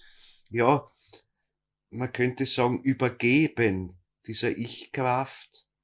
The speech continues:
an diese dunkle Welt, die aber dort halt zu was anderem wird. Und, und, äh, genauso wie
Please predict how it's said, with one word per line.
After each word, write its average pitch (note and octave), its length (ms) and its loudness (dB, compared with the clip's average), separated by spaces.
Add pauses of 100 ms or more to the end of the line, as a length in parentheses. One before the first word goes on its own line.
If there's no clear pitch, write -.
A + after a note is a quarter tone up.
(160)
an A2 220 -6
diese A#2 260 -8
dunkle G#2+ 540 -8
Welt, E2+ 260 -10 (560)
die G#2+ 60 -6
aber G#2+ 160 -2
dort A2 320 -2
halt A2+ 160 -6
zu A2 120 -8
was A2 180 -8
anderem E2+ 560 -6
wird. - 320 -16 (1600)
Und, A2 200 -10 (280)
und, A2 200 -8 (440)
äh, - 1120 -20
genauso A#2+ 720 2
wie B2 300 0